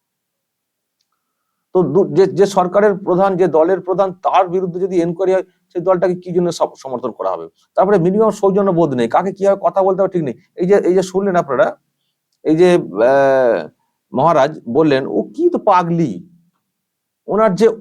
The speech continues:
অনুধাবনটা হয়েছে সেটা কি একেবারে ভুল? পাগলি ভাবনাটা আসা, এটা কি ভুল? তবে আর একটা কথা বলতে পারেন, শুধু পাগলি বলে ছেড়ে দিলে হবে না, বলতে হবে শয়তানি বুদ্ধি। পাগল বলে আমরা অনেক সময় কি মনে করি,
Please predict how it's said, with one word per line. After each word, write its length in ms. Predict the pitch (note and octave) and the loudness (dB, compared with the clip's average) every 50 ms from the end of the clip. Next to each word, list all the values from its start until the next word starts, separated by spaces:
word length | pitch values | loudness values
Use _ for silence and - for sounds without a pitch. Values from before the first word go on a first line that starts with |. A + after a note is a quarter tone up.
| - - - - _ - | -10 -20 -20 -20 _ -2
অনুধাবনটা 500 | C#3 E3+ G#3 G3+ G#3 G#3 A3 G#3 G3 G3+ | 0 2 2 4 4 4 4 4 2 2
হয়েছে 420 | F#3+ F#3 F3 F3+ D#3 D3+ D3+ D3+ - - - _ _ _ _ _ _ _ _ _ _ _ _ _ | 2 0 0 0 0 -2 -2 -2 -6 -14 -20 _ _ _ _ _ _ _ _ _ _ _ _ _
সেটা 120 | - G#3+ | -10 -6
কি 100 | G3+ G#3 | -4 -2
একেবারে 300 | G3 F#3+ F#3 G3 G#3 G3+ | -4 -2 -2 0 0 0
ভুল? 480 | - G#3 - A3 C#4 D4 C4+ F3+ - - - - - _ _ _ _ _ _ _ _ _ | 0 0 0 0 0 0 -2 -4 -8 -12 -16 -20 -20 _ _ _ _ _ _ _ _ _
পাগলি 640 | C#3 D3 D#3 D3+ F3 F3+ F#3+ F#3+ F#3+ F#3+ G3 F#3+ F#3 F#3 F#3 - - - - - - _ _ _ _ A#2 | 0 0 0 2 0 0 2 2 0 0 0 -2 -2 -4 -8 -10 -14 -16 -18 -20 -20 _ _ _ _ -4
ভাবনাটা 380 | A#2 B2+ C3+ D#3 E3 E3 E3+ | -2 0 0 2 0 0 0
আসা, 460 | - B2 D#3 E3+ - F#3 D3 C#3+ - - | 0 0 -2 0 2 2 2 2 0 -4
এটা 120 | B2 F3 E3+ | -10 -6 -4
কি 80 | G3+ | -2
ভুল? 440 | D#3+ B2 G#3 B3+ C#4+ A#3 E3+ - - - _ _ _ _ _ _ _ _ _ _ _ _ _ _ _ _ _ _ _ _ _ _ _ _ _ _ | -2 -2 -2 -2 -2 -2 -4 -8 -12 -18 _ _ _ _ _ _ _ _ _ _ _ _ _ _ _ _ _ _ _ _ _ _ _ _ _ _
তবে 160 | - - - | -8 -6 -4
আর 120 | - - - | -2 -2 -2
একটা 140 | - - C#4+ | -2 -2 0
কথা 140 | C4+ B3+ | 2 2
বলতে 220 | A3+ G#3 A3+ G#3 A3 | 2 2 2 2 2
পারেন, 160 | G#3 F#3+ F#3+ | 0 0 0
শুধু 220 | F#3 F#3 F#3 F3+ | -2 -2 -2 0
পাগলি 260 | F3+ D3+ D3 D3+ D#3+ E3+ | 2 2 2 2 2 2
বলে 160 | G3+ A3 G3+ | 2 2 0
ছেড়ে 240 | G#3 - D3 D#3 F3 | 0 -2 -4 -2 0
দিলে 160 | F#3+ G3 G3+ | 2 2 2
হবে 140 | F3+ C#3 B2+ | 2 0 -2
না, 300 | C#3 - - _ _ _ _ G#2 | -4 -6 -8 _ _ _ _ -4
বলতে 220 | B2+ C#3+ D3 F#3 | -2 0 2 2
হবে 80 | F#3+ F3+ | 0 2
শয়তানি 440 | F#3 - C#3 C#3 C3+ D#3 C#3+ C#3 | 2 0 0 0 0 0 -2 0
বুদ্ধি। 420 | A#2+ G#2 G#2 F2 D2 - F#2 - _ _ _ _ _ _ _ _ _ _ _ _ _ _ _ _ _ _ _ _ _ _ _ _ _ _ _ _ _ _ | -2 -2 -2 -4 -6 -10 -18 -20 _ _ _ _ _ _ _ _ _ _ _ _ _ _ _ _ _ _ _ _ _ _ _ _ _ _ _ _ _ _
পাগল 460 | A2+ B2 C#3+ C#3+ E3 F3 F3 E3+ E3+ | 0 2 2 2 2 4 4 4 2
বলে 500 | D#3 F3 F3 F3 F3+ F3+ F3+ F3+ F3+ E3+ - - - - | 2 2 2 4 4 2 2 2 0 0 -2 -6 -8 -4
আমরা 140 | - D#3 E3 | 0 0 2
অনেক 140 | C#3+ D3 E3+ | 2 0 -2
সময় 220 | E3 - F3+ F3+ F3+ | -2 -2 -2 -4 -4
কি 120 | F3+ F3+ | -4 -4
মনে 180 | E3+ F3+ E3 C3+ | -4 -2 -2 -2
করি, 240 | B2 G2+ G2 F#2+ | -2 -2 -2 -4